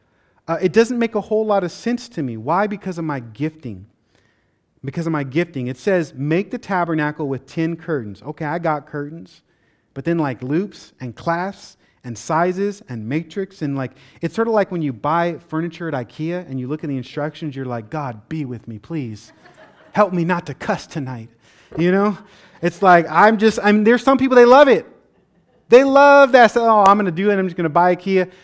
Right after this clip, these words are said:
Man, I will buy the floor model so I don't have to put that thing together," you know? But don't worry, because there's another part to play for the people that are like me, the artist.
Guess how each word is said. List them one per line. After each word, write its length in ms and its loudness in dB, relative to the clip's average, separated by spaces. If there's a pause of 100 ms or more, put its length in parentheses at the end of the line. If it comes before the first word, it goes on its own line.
(120)
Man, 200 2
I 160 2
will 140 2
buy 220 4
the 120 -2
floor 380 -6
model 400 0
so 160 -8
I 80 -2
don't 140 -6
have 140 -8
to 60 -14
put 200 -6
that 120 -6
thing 160 -6
together," 360 -6
you 180 -2
know? 260 0 (1500)
But 160 0
don't 240 4
worry, 440 0 (380)
because 280 -2
there's 180 0
another 420 0
part 300 -6
to 60 -12
play 440 -8 (580)
for 160 -10
the 100 -8
people 520 -12
that 160 -10
are 80 -6
like 240 -8
me, 400 -8 (600)
the 80 -8
artist. 680 -12